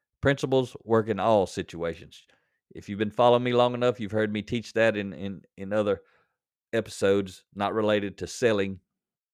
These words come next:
products and services. It, again, it's because it's a principle. It applies everywhere in life. You may listen to a lot of my podcasts. You,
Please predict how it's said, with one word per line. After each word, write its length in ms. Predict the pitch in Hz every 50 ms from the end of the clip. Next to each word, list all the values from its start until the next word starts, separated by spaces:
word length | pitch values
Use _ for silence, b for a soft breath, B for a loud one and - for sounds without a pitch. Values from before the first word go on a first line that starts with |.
| _ _ _ _ _ _ _ _ _ _ _ _
products 320 | - 113 101 95 82 - -
and 100 | 87 -
services. 560 | - 113 104 95 76 71 - - - - -
It, 180 | 92 98 107 -
again, 380 | 85 98 101 110 123 120 107 90
it's 120 | 87 -
because 320 | - - - 107 98 98 92
it's 160 | 90 - -
a 40 | 98
principle. 500 | - 131 127 107 - - - - - _ _ _ _
It 80 | - 92
applies 360 | 92 - 113 101 101 101 92
everywhere 580 | 98 107 107 110 104 107 113 110 110 104 101 b b b b b b b b _ _ _ _ _ -
in 120 | 110 107
life. 460 | 101 101 110 113 104 85 76 - - _ _ _ _ _ _ _ _ _ _ _ _ _ _ _ _ _ _ _ _ _ _ _ _ _ _ _ _ _ _ _ _ _ _ _ _ _ _ _ -
You 100 | 104 107
may 120 | 113 110
listen 280 | 110 117 110 - 98 95
to 120 | 120 113
a 20 |
lot 200 | 104 107 110 110
of 60 | 113 107
my 140 | 113 110
podcasts. 680 | - - 120 120 113 - - 123 120 120 120 113 - -
You, 120 | 107